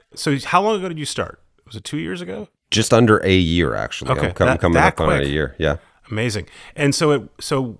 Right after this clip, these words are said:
Speaker 1: within that year, at what point did it occur to you that this might be something beyond screwing around, that you might be able to actually, you might be able to make money doing this?
Speaker 2: I mean, I, I had a couple guys reach out to me early on that wanted to do merch because people were asking, I,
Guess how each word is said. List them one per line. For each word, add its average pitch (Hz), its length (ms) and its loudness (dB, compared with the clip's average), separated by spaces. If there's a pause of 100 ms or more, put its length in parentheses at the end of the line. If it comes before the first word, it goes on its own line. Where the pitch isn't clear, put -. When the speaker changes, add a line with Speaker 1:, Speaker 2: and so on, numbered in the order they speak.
Speaker 1:
within 131 340 -2
that 170 160 0
year, 139 180 2
at 104 80 -2
what 135 200 -4
point 143 340 -2
did 127 120 -6
it 113 140 -4
occur 113 340 -6
to 110 100 -6
you 101 320 -4
that - 380 -10
this 110 220 -6
might 107 300 -4
be 101 100 -6
something 95 440 -8
beyond 90 460 -6
screwing 87 420 -10
around, 80 340 -12
that 80 160 -20
you 92 100 -8
might 92 140 -8
be 95 60 -8
able 90 100 -6
to 87 80 -4
actually, 85 340 -10 (320)
you 120 200 -2
might 117 300 4
be 110 100 -4
able 95 180 -6
to 101 100 -10
make 90 160 -8
money 87 260 -12
doing - 280 -20
this? - 260 -18 (180)
Speaker 2:
I 110 140 4
mean, 117 280 4
I, 110 460 -2
I - 40 0
had 113 160 6
a 104 40 0
couple 107 240 -2
guys 95 320 2
reach 90 240 -2
out 90 180 -2
to - 100 -6
me 85 240 2
early 85 360 -2
on 78 360 0 (180)
that 78 320 -4 (220)
wanted 80 320 -4
to 78 100 -12
do 80 120 -2
merch 82 420 -2
because 85 280 -6
people 82 260 -4
were 76 160 -2
asking, 78 540 -2
I, 71 140 -6